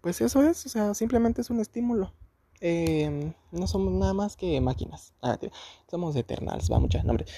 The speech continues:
Em, sí, o sea, realmente es, o sea, somos, solo nos estimulamos, va, mucha, o sea, realmente eso, ok, va, o, ah, bueno, gracias, va, pero no era lo que esperábamos. Pero yo pienso lo siguiente.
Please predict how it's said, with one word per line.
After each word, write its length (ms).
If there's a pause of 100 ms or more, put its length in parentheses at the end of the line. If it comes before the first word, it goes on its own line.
(300)
Em, 600 (120)
sí, 220
o 40
sea, 180
realmente 320
es, 160
o 40
sea, 220
somos, 280
solo 200 (160)
nos 200
estimulamos, 520
va, 60
mucha, 220
o 320
sea, 160
realmente 340
eso, 540 (1600)
ok, 180 (160)
va, 200
o, 260
ah, 80
bueno, 180
gracias, 340
va, 80
pero 400
no 120
era 100
lo 60
que 60
esperábamos. 640 (1400)
Pero 240
yo 140
pienso 360
lo 100
siguiente. 560